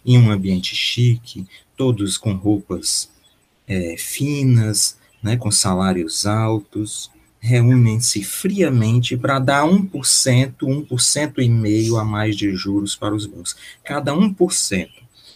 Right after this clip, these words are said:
Considerando por baixo uma dívida pública de cinco trilhões e trezentos bilhões, em cada reunião dessa, a cada quarenta e cinco dias,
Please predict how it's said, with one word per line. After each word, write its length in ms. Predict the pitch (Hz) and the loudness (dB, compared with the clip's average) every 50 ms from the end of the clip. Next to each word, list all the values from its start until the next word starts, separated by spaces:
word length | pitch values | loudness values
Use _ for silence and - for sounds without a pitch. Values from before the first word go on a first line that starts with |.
| _ _ _ _ _ - - | _ _ _ _ _ -10 0
Considerando 680 | - 214 196 190 - 196 196 185 190 196 196 190 180 - | 2 2 2 2 2 2 4 4 4 6 6 4 4 4
por 240 | - - 196 190 | 0 -2 -2 -2
baixo 420 | 160 127 127 110 107 - - - 135 | -2 0 0 -2 -2 -2 -6 -6 -4
uma 160 | 131 127 120 | -2 -2 -2
dívida 560 | 107 95 95 113 120 110 98 101 95 104 98 - _ _ _ _ _ _ _ _ _ | -2 -2 -2 0 0 0 -2 -4 -6 -6 -8 -8 _ _ _ _ _ _ _ _ _
pública 480 | 147 147 120 104 101 95 - - 104 | 4 4 6 4 0 -2 -2 -4 -6
de 160 | 95 92 107 107 | -4 -2 -2 -2
cinco 460 | - - - - 208 208 196 - - | 0 2 2 2 0 0 -2 -4 -6
trilhões 680 | - - - - 139 127 110 95 90 87 87 92 - | -6 -4 -6 -4 -2 -2 0 -2 -2 -4 -6 -6 -8
e 60 | 107 | -8
trezentos 480 | - - 113 101 92 101 110 107 - - | -6 -4 -2 -2 -2 -2 -4 -4 -6 -8
bilhões, 840 | - 98 95 95 95 98 107 107 95 90 - - - - - _ _ _ _ _ _ _ _ _ _ _ | -8 -8 -6 -4 -2 -2 -2 -4 -4 -6 -8 -12 -14 -16 -18 _ _ _ _ _ _ _ _ _ _ _
em 100 | - 120 | -4 -4
cada 380 | 120 - 175 190 202 185 180 170 | -2 0 0 0 2 0 0 0
reunião 440 | 175 156 156 147 135 120 113 113 107 | 0 0 0 0 0 0 0 0 -2
dessa, 380 | 95 98 95 90 90 - - | -2 -2 -2 -2 -2 -4 -6
a 60 | 95 | -8
cada 280 | 95 - 113 110 101 104 | -6 -4 -4 -4 -4 -6
quarenta 440 | 101 - 98 98 110 151 - - 127 | -4 -2 0 0 0 -2 -2 -4 -4
e 20 | |
cinco 340 | 117 - - 98 92 - 90 | -4 -4 -6 -8 -10 -10 -12
dias, 560 | 82 - - - 90 92 - - - - - | -14 -14 -16 -16 -14 -12 -10 -8 -8 -10 -10